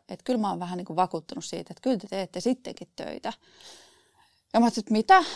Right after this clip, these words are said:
Se, sit se ker-, sanoi, että joo, että hän on kuullut tätä ihan kotoonta niinku asti, että, että romanit elää yhteiskunnan varoilla ja, ja ne ei koskaan tee töitä. Ja sit mä sanoin, että niin, että tää on nyt aika pieni koulu, missä me ollaan töissä, mutta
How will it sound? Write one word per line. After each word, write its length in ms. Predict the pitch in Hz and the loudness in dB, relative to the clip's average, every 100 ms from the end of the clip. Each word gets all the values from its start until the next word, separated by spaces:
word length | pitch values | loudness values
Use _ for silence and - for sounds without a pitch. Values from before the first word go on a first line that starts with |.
| - | -10
Se, 280 | - 247 240 | -4 0 2
sit 220 | 240 339 | 2 0
se 80 | - | 2
ker-, 240 | 247 339 311 | 2 2 0
sanoi, 280 | - 320 226 | 0 2 2
että 160 | 202 | 0
joo, 300 | 320 226 247 | 2 4 4
että 200 | 269 - | 2 0
hän 140 | 269 208 | -2 -2
on 80 | 180 | 0
kuullut 360 | 339 262 196 | 2 2 0
tätä 220 | 185 180 | -4 -6
ihan 220 | 185 202 208 | -4 -4 -4
kotoonta 380 | 240 190 185 | -2 -4 -6
niinku 200 | 180 175 | -8 -8
asti, 360 | 226 233 - - | -4 -4 -4 -8
että, 260 | - - - | -10 -10 -10
että 300 | - - - | -10 -12 -12
romanit 420 | - 175 175 190 220 | -10 -10 -8 -8 -6
elää 240 | 196 185 | -4 -4
yhteiskunnan 560 | 175 - 165 - 190 165 | -6 -8 -10 -10 -10 -10
varoilla 520 | 165 165 160 143 165 | -10 -8 -8 -8 -6
ja, 180 | 170 - | -4 -6
ja 140 | 165 165 | -6 -8
ne 140 | 165 | -8
ei 60 | 160 | -8
koskaan 340 | 165 - - | -10 -10 -12
tee 120 | 180 - | -12 -14
töitä. 340 | - 165 165 - | -10 -10 -10 -14
Ja 60 | |
sit 100 | - | -12
mä 80 | 208 | -8
sanoin, 280 | 240 220 185 | -6 -6 -8
että 160 | 175 | -8
niin, 160 | 233 226 | -8 -8
että 240 | 190 - 190 - _ _ | -8 -10 -12 -12 _ _
tää 120 | - | -6
on 60 | 208 | -4
nyt 140 | 220 | 0
aika 220 | 247 262 - | 2 2 0
pieni 300 | 185 180 180 - - | -2 -2 -4 -12 -4
koulu, 280 | - 190 170 | 0 0 0
missä 220 | 165 - | -4 -8
me 40 | |
ollaan 200 | 170 165 | -8 -8
töissä, 340 | 170 180 170 - | -6 -8 -8 -10
mutta 320 | 165 - 170 | -12 -8 -10